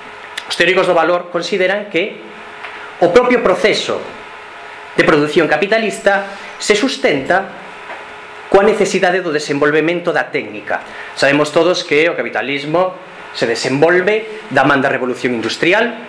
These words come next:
co auxe do sistema de produción fabril, a sustitución do proceso de produción artesanal,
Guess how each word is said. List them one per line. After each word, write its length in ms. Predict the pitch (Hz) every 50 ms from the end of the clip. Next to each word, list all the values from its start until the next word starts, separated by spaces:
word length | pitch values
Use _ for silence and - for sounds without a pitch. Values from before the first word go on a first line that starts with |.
| - - - - - - - - - - - - - - - - - -
co 160 | - - 139 143
auxe 580 | 156 160 147 139 - - - 127 120 110 - - - - - - - - - - - - - - - - -
do 80 | 139
sistema 640 | 135 131 - 120 - - 139 135 131 127 123 123 120
de 500 | 117 123 127 131 131 135 135 135 131 131 -
produción 720 | - 127 127 127 127 120 - - 165 160 151 135 113 - - - - - - - - - - -
fabril, 480 | - 147 139 151 165 208 233 247 247 - - - - - -
a 80 | 196
sustitución 560 | - - 226 - - 196 - 110 - - 123 113
do 100 | 113 110
proceso 480 | 113 110 - - 110 107 - - 107
de 220 | 110 110 113 113 110
produción 480 | - 110 110 107 107 - 117 107 107
artesanal, 640 | 101 - - 98 - - 95 107 131 151 151 147 143